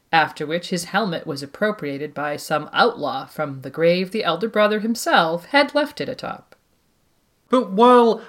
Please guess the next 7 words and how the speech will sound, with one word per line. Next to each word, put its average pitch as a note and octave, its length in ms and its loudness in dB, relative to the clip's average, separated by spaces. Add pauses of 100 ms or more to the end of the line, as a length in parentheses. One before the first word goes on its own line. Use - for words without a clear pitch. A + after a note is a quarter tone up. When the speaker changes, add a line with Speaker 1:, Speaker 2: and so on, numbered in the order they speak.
(100)
Speaker 2:
at A3 160 4
the G#3 80 6
Quiet G#3 640 6
Isle, F3+ 380 8
Brienne G#3 460 6
also F#3+ 380 4
witnessed E3+ 520 0